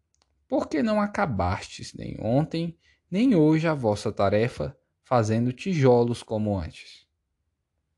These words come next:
Os israelitas queixam-se de Moisés e Arão. Versículo quinze. <coughs>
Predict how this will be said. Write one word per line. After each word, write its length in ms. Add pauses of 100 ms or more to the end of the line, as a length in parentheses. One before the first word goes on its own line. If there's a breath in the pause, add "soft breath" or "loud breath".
(1120)
Os 240
israelitas 880
queixam-se 800
de 160
Moisés 840
e 140
Arão. 440 (580)
Versículo 600
quinze. 520 (1600)
<coughs> 380